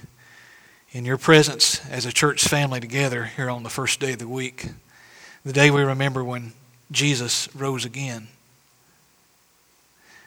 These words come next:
the day when we remember that a, a new rest started, that we enter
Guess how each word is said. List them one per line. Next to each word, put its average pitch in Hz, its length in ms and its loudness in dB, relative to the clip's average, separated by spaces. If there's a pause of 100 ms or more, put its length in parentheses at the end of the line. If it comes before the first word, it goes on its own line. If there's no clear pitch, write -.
(720)
the 135 80 -12
day 143 240 6
when 123 300 -2 (500)
we 135 240 -8
remember 131 460 -2
that 113 180 -8
a, 110 220 -10 (880)
a 120 80 -10
new 143 260 2
rest 135 460 0
started, 104 680 -8 (2000)
that 117 120 -10
we 143 140 0
enter 143 380 4